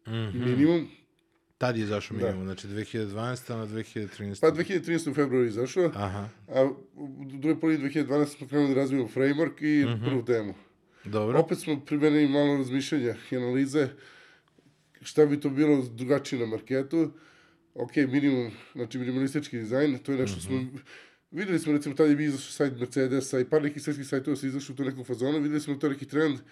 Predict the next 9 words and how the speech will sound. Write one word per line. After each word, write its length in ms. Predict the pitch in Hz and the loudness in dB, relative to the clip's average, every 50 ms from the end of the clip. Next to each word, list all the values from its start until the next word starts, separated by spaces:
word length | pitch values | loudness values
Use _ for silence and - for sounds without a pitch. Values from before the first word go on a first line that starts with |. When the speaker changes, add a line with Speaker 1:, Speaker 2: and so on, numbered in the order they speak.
| - - - - - | -20 -20 -20 -20 -12
Speaker 1:
Aha, 160 | - - 95 95 | -4 -2 0 4
Speaker 2:
koji, 180 | 147 151 147 143 - 104 98 92 | 6 6 8 8 6 4 4 2
koji, 160 | 90 156 147 143 | 4 4 6 6
Speaker 1:
aha. 200 | 139 127 - - - - - - _ _ _ _ | 4 2 0 -4 -12 -20 -20 -20 _ _ _ _
Speaker 2:
koji 200 | _ - 151 151 147 | _ 2 6 8 8
je 60 | 147 | 8
očigledno 400 | 143 143 - 135 143 160 156 160 | 6 4 2 4 4 4 6 4
interesantan 640 | 156 151 151 131 120 - - 123 120 117 - 185 170 | 2 2 0 -2 -2 0 2 2 2 2 0 0 0
sad. 300 | 170 - 202 208 196 170 | 0 0 0 0 0 -4